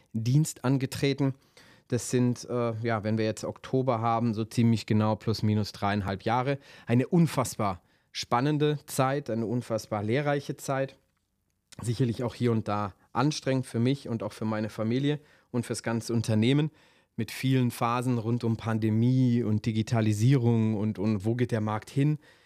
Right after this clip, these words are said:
et cetera. Ähm, hat aber natürlich auch viel, viel früher angefangen. Und vielleicht nehme ich euch da gerne mal mit auf die Reise, wie ich Königswege kennengelernt habe, weil das ist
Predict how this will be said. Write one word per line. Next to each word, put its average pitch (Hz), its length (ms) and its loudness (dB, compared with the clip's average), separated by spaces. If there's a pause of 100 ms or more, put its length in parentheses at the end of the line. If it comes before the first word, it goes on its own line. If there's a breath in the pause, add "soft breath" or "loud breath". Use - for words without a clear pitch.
(140 soft breath)
et 113 160 -4
cetera. 113 480 -2 (440 soft breath)
Ähm, 110 300 0
hat 160 100 2
aber 160 320 2
natürlich 147 640 0 (120)
auch 127 380 0
viel, 165 280 0
viel 135 340 2
früher 139 480 2
angefangen. 113 640 0
Und 95 180 -4
vielleicht 120 320 0
nehme 139 160 6
ich 131 80 -2
euch 131 160 -4
da 135 200 0
gerne 147 260 2
mal 135 160 2
mit 175 180 2
auf 175 100 -2
die 131 120 -2
Reise, 160 360 2 (840 soft breath)
wie 151 260 2
ich - 160 -6
Königswege 139 840 2 (200)
kennengelernt 127 520 2
habe, 143 240 0
weil 120 280 -2
das 120 360 -6
ist - 340 -6